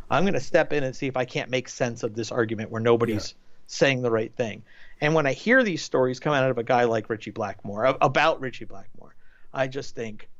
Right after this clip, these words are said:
Speaker 1: when was somebody gonna step in and take him aside and say, "Hey, you can't talk to your teammates like that.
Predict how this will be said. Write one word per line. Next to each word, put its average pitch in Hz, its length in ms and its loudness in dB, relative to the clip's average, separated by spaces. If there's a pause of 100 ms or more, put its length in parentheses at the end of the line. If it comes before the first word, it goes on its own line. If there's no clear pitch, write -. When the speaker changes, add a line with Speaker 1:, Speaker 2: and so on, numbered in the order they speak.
(300)
Speaker 1:
when 165 440 0
was 143 180 -2
somebody 151 400 -2
gonna 120 220 -6
step 147 380 0
in 135 140 -2
and 117 100 -6
take 139 240 -2
him 131 200 -4
aside 113 420 0
and 113 140 -10
say, 107 160 -4
"Hey, 190 500 4
you 127 120 -8
can't - 280 0
talk 214 300 4
to - 80 -8
your 143 100 2
teammates 165 540 -2
like 98 180 -8
that. 82 180 -10